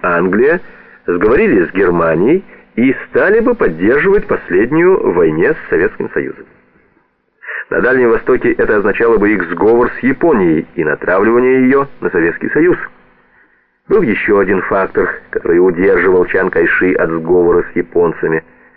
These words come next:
боязнь возмущения широких народных масс, симпатизирующих Советскому Союзу.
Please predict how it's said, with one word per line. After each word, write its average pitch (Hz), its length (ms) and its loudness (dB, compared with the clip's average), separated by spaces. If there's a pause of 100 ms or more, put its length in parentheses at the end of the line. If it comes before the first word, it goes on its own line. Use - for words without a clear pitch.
(360)
боязнь 120 540 0
возмущения 120 840 2 (320)
широких 113 540 0
народных 110 400 0
масс, 113 240 -2 (680)
симпатизирующих 104 880 0
Советскому 82 420 0
Союзу. 76 400 -4